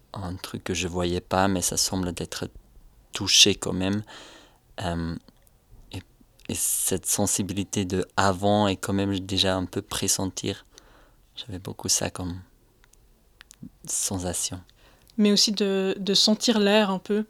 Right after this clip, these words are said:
Speaker 2: De, elle faisait des mouvements un peu avec ses mains, comme si elle sentait, euh, je sais pas, la pluie qui tombe ou,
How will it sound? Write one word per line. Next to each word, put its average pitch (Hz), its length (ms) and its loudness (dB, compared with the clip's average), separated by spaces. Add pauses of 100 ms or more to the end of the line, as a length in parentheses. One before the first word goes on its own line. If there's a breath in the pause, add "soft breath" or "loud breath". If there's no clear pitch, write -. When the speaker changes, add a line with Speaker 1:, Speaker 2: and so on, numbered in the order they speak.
(400)
Speaker 2:
De, 190 640 0
elle 196 120 -4
faisait 190 240 -2
des 196 100 2
mouvements 214 420 6
un 196 60 2
peu 208 160 0
avec 190 180 2
ses - 140 -2
mains, 196 180 4
comme 202 140 2
si - 120 2
elle 190 120 2
sentait, 202 300 0
euh, 190 380 2 (440 loud breath)
je - 80 -4
sais - 140 -2
pas, 196 140 -4
la 196 120 -2
pluie 202 340 -2
qui - 140 -6
tombe 202 400 0
ou, 190 340 -2